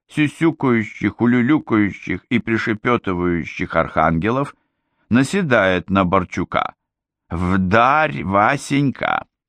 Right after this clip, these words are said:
Вдарь!" Сейчас Васенька вдарит, и старые девы, гнусные жабы, подталкивают Борчука и придерживают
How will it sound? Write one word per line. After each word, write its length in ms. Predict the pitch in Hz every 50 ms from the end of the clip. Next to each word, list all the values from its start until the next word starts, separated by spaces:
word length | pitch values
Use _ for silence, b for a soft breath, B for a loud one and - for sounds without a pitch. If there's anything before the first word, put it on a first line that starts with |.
| _ _ _ _ _ _ _
Вдарь!" 800 | - 90 98 113 131 139 143 156 156 127 107 101 98 95 - - - _ _ _ _ _ _ _ _ _ _ _ _ _ _ _ _ _ _ _ _
Сейчас 720 | - - 123 135 127 - - 165 180 185 180 175 160 -
Васенька 640 | 123 123 135 139 135 - 139 135 131 117 - 117 110
вдарит, 800 | 98 92 90 87 90 95 87 82 82 90 113 139 - - - _ _ _ _ _ _ _ _ _ _ b b b b
и 120 | 113 131
старые 640 | 139 - - 214 226 240 226 220 214 208 196 190
девы, 520 | 165 120 107 135 170 185 190 170 170 170 143
гнусные 600 | 110 127 143 151 151 135 - - 139 139 135 131
жабы, 520 | 117 123 143 143 139 131 135 135 131 - _ _ _ _ _ _ _ _
подталкивают 920 | - 127 120 - _ - - 175 180 170 - - 160 143 139 131 123 107
Борчука 600 | 101 117 113 98 - - 110 95 - 175 175 165
и 60 | 147
придерживают 880 | - 131 110 98 92 113 123 123 117 113 120 110 107 104 104 101 -